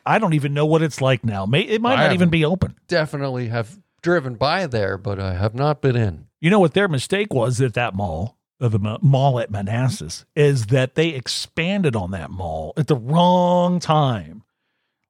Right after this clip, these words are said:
Speaker 1: like in the early nineties.
Speaker 2: Uh, yeah.
Speaker 1: They expanded, and then it's just like, no, you, you can barely keep the spaces that you have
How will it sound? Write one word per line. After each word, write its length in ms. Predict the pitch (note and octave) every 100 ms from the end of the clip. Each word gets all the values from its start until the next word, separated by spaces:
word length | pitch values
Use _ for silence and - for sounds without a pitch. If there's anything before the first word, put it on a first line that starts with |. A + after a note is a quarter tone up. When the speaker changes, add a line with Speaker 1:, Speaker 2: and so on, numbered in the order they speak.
| -
Speaker 1:
like 240 | C3 B2
in 140 | C3+
the 120 | B2+ -
early 320 | C#3+ C#3 C3
nineties. 600 | A#2 A2 G#2+ F#2+ C2 A#1+ G2+
Speaker 2:
Uh, 520 | G#2 G2+ F2+ E2+ D#2+
yeah. 100 | D#2+
Speaker 1:
They 200 | B2+ A#2+
expanded, 920 | B2 A2 - - C#3+ C#3 C#3+ C#3 C3+ C3+
and 200 | C3 A#2+
then 160 | A2+ A2
it's 160 | G#2+ -
just 280 | A#2 G2+ -
like, 260 | G2 F#2+ -
no, 460 | D#3 D3+ B3 C3 - _ _ _
you, 160 | D3 -
you 140 | E3
can 180 | E3+ F#3
barely 340 | D#3 F3 D#3+ C#3+
keep 360 | - E3 D#3+
the 100 | D3
spaces 600 | C3 - D#3 E3 - C3
that 120 | C3 C#3+
you 200 | C3+ G#2
have 880 | - - G3 G#3+ C3+ B2 C#3 -